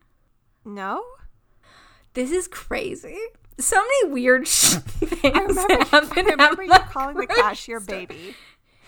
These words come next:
Speaker 2: Yeah,
Speaker 1: <laughs>
Speaker 2: definitely called the cashier baby. Definitely talked in a baby voice to another
Speaker 1: Yes.
Speaker 2: patron of the grocery store. But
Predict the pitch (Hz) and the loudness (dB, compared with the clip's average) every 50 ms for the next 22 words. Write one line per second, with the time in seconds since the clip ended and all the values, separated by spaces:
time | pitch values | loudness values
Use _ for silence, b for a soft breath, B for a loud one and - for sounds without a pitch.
0 | b b b b _ - - - - - - - 294 254 - - - - _ - | b b b b _ -14 -14 -10 -6 -6 -4 -4 -6 -6 -8 -10 -10 -10 _ -20
1 | - - 202 - 240 240 269 277 - 285 277 277 262 262 - 285 262 240 226 226 | -20 -20 -10 -6 -4 -4 -4 -6 -8 -8 -8 -8 -8 -4 -2 0 2 2 0 0
2 | 233 233 240 233 233 226 233 226 - 226 214 208 202 190 196 196 190 196 196 190 | -4 -6 -6 -4 -4 -4 -6 -6 -8 -8 -8 -8 -8 -10 -10 -10 -8 -8 -10 -10
3 | 196 B B B B 254 B _ - 226 233 240 247 269 262 254 254 247 247 240 | -12 B B B B -20 B _ -4 -4 -4 -4 -4 -6 -8 -6 -8 -8 -8 -8
4 | 214 - - 254 240 233 226 - 247 254 226 220 202 208 202 196 202 208 202 196 | -10 -10 -8 -6 -6 -6 -6 -6 -10 -10 -10 -10 -10 -10 -10 -10 -10 -10 -10 -8
5 | 202 196 196 202 226 233 - - - 233 208 220 214 208 202 202 202 208 220 220 | -8 -8 -8 -8 -10 -10 -12 -12 -10 -8 -8 -8 -8 -10 -12 -12 -10 -8 -8 -6
6 | - 175 170 196 190 - - - - - - 202 202 - - 233 226 262 254 240 | -6 -6 -6 -8 -10 -12 -16 -18 -10 -6 -6 -6 -4 -4 -6 -6 -6 -6 -6 -8
7 | 233 - 208 208 202 208 196 - 190 196 214 220 - 220 208 - - - 196 185 | -8 -10 -10 -8 -8 -10 -10 -8 -6 -6 -6 -6 -8 -10 -10 -10 -10 -10 -8 -8
8 | 190 196 208 254 B B B B B B B B B B - - - 247 262 233 | -8 -8 -8 -10 B B B B B B B B B B -6 0 4 4 4 4
9 | 185 - - | 2 0 -6